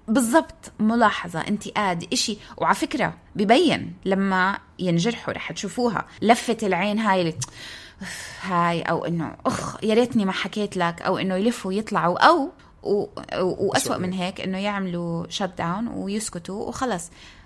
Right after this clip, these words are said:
Speaker 2: هلا في، نحكي شغلة، كتير منا بي-، بي-، بيقو-، يعني بيقول: "أنا عم بعمل هيك عشان مصلحتك.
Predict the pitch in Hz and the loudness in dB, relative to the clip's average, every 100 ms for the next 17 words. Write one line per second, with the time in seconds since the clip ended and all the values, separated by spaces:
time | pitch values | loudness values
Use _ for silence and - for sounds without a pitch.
0 | - - - - - 143 156 156 247 202 | -20 -20 -20 -20 -6 0 0 0 -4 -2
1 | 208 - 165 185 139 - 214 220 208 185 | -4 -2 -2 0 -2 -4 -4 0 0 0
2 | 127 139 165 _ - 127 156 185 165 165 | 0 0 -6 _ -12 -4 -4 -4 -6 -6
3 | 131 151 214 240 139 127 120 143 196 190 | -8 -8 -4 -4 -2 0 0 0 0 0
4 | 196 160 165 180 147 143 165 - 110 139 | 0 2 0 0 0 -2 -4 -6 -4 -2
5 | 135 113 - 107 - - | 0 -2 -4 -6 -10 -16